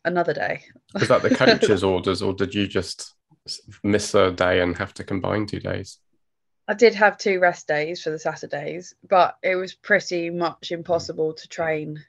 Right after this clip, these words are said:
Speaker 1: because of the flight times anyway. So we had to leave early. It wa-, it was basically an all day of travel because we had car journeys to the airport, flights, and then a long car journey from the airport back.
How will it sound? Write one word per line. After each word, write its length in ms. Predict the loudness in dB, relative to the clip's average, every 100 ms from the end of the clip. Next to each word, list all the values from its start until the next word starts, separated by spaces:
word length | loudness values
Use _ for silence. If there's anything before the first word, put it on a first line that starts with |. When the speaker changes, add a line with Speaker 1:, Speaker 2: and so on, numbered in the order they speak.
| _ _ _ _
Speaker 1:
because 300 | -6 -6 -6
of 60 | -6
the 60 |
flight 300 | -4 -2 -2
times 320 | -2 -4 -4 -4
anyway. 560 | -4 -2 -4 -4 -8 _ _ -20 _ _
So 320 | -4 -2 -2 -6 -8
we 160 | -2
had 180 | 2 2
to 80 | 0
leave 260 | -2 0
early. 600 | 2 2 0 -4 -6 -10 -18 _ _ _ _
It 80 | 0
wa-, 60 | 2
it 160 | 4
was 120 | 4
basically 420 | 6 2 2 -2 0
an 60 |
all 160 | 0 0
day 180 | 0 -2
of 80 |
travel 420 | 0 -2 -2 -4 -6
because 340 | -8 -8 -8
we 60 | -8
had 320 | -8 -8 -10 -20 _ -20 _
car 260 | 0 2 4
journeys 400 | 4 2 0 -4
to 160 | -4
the 120 | -2 -2
airport, 640 | -2 -4 -4 -2 -4 -6 _ _ _ _
flights, 600 | -12 -8 -6 -8 -10 -16
and 100 | -12
then 180 | -10 -8
a 100 | -6
long 240 | -4 -4 -6
car 200 | -8 -8
journey 340 | -8 -8 -10
from 220 | -10 -10
the 80 | -8
airport 460 | -10 -10 -10 -10 -12 _ _ _ _ _ _
back. 420 | -6 -6 -8 _